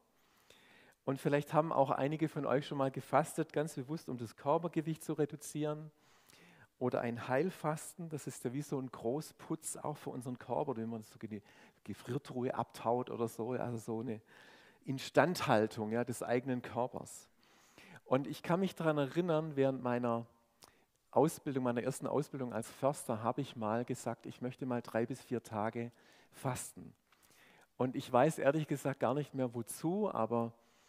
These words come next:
ich habe das gemacht, vielleicht weil ich dachte, jetzt will ich das mal erleben, wie das ist, habe vielleicht das eine oder andere gehört, das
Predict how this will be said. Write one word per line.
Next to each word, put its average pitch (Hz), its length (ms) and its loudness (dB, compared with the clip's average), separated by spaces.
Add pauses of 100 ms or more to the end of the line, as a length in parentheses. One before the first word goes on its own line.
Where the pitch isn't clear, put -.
(440)
ich - 180 -8
habe 143 160 2
das - 380 -4
gemacht, 131 520 0
vielleicht 123 400 0
weil 120 100 0
ich 117 140 -6
dachte, 123 320 -2
jetzt 120 300 -4
will 123 100 -6
ich 151 120 -4
das 123 200 -2
mal 117 260 2
erleben, 123 800 4
wie 117 140 -2
das 110 180 -4
ist, 165 320 0
habe 120 160 0
vielleicht 117 260 -6
das 117 140 -8
eine 123 240 0
oder 123 100 -2
andere 117 200 -6
gehört, 123 460 2
das - 220 -4